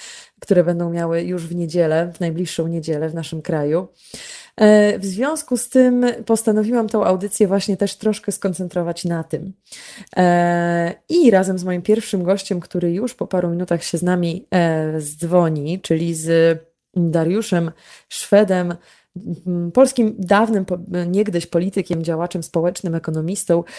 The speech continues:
będziemy właśnie rozmawiać na temat tego, mm, jakie, jakie programy klimatyczne i energetyczne kandydaci na prezydenta w Polsce mają. Nie będziemy oceniać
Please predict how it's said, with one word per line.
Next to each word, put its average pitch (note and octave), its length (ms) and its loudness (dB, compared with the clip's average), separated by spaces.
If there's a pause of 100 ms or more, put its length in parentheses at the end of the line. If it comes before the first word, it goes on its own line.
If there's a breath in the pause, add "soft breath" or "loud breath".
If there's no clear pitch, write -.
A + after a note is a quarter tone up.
(240 loud breath)
będziemy G#3+ 360 4
właśnie B3+ 280 2
rozmawiać G#3+ 460 0
na G3 120 2
temat A#3+ 400 -2
tego, G3 500 0 (160)
mm, F#3 920 0 (180)
jakie, G3 880 4 (360)
jakie A#3+ 320 4
programy A3 580 0
klimatyczne F3+ 640 -4
i F#3 60 0
energetyczne F3 680 -2
kandydaci F3 540 -2
na D#3+ 200 -2 (140)
prezydenta D#3+ 520 -2
w D#3 60 -14
Polsce E3 400 -2
mają. D#3 380 -4 (680 loud breath)
Nie A3 100 10
będziemy A#3+ 400 4
oceniać G#3+ 800 2